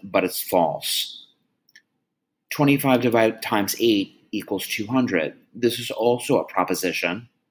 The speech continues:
and it's true. Where is my pen? This is a question, so it's not a proposition. Your eyes are blue. Well, since we don't know really who your is,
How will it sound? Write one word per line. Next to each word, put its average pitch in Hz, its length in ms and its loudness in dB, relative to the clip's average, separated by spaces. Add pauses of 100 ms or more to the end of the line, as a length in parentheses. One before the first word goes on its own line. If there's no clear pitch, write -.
(140)
and 113 180 0
it's 113 160 -2
true. 90 420 2 (1400)
Where 135 280 8
is 139 180 4
my 113 160 4
pen? 98 500 0 (720)
This 113 320 0
is 127 160 -2
a 117 40 -4
question, 113 520 -2
so 113 160 0
it's 98 160 0
not 98 220 2
a 85 40 -6
proposition. 80 800 -4 (1600)
Your 107 320 6
eyes 104 260 4
are 107 80 -2
blue. 95 440 0 (600)
Well, 110 480 -4
since 127 320 -4
we 139 80 4
don't 151 240 0
know 123 60 0
really 110 340 2
who 107 340 4
your 98 480 2
is, 135 760 0